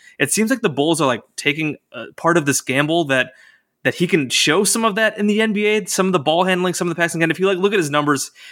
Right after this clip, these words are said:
he had, he had, like, an assist per game. Uh, I think his t-, assist turnover ratio was not good. So, like,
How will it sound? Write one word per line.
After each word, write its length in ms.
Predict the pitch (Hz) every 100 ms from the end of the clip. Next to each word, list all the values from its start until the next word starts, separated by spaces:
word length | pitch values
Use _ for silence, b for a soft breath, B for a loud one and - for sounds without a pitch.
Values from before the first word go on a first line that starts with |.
| B
he 100 | -
had, 120 | 151 -
he 140 | - 156
had, 180 | 160
like, 120 | 143 135
an 100 | 139
assist 360 | - 160 -
per 120 | 151
game. 360 | 123 127 127 123
Uh, 60 | 127
I 100 | 123
think 180 | 160 147
his 160 | 143
t-, 180 | - - -
assist 380 | 160 - 190 -
turnover 280 | 160 151 139
ratio 340 | 139 139 131
was 160 | 127 127
not 260 | 131 127
good. 200 | 127 117
So, 80 | -
like, 160 | 151